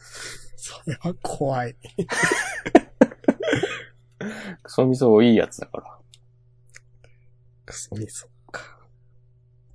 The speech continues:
Speaker 2: クロスアカウントってもう一年、ちょうど一年ぐらい前だよね、確かね。懐かしいな。
Speaker 1: ちょっとクロスアカウントのことを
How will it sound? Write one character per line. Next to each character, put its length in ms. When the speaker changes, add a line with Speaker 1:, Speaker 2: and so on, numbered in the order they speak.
Speaker 2:
ク 160
ロ 60
ス 100
ア 100
カ 100
ウ 40
ン 100
ト 40
っ 20
て 100
も 100
う 40
一 180
年、 360
ち 100
ょ 100
う 20
ど 100
一 140
年 120
ぐ 60
ら 80
い 60
前 140
だ 100
よ 40
ね、 100
確 180
か 100
ね。 160
懐 220
か 60
し 60
い 40
な。 60
Speaker 1:
ち 60
ょ 40
っ 60
と 140
ク 140
ロ 100
ス 140
ア 80
カ 140
ウ 60
ン 40
ト 100
の 80
こ 80
と 220
を 60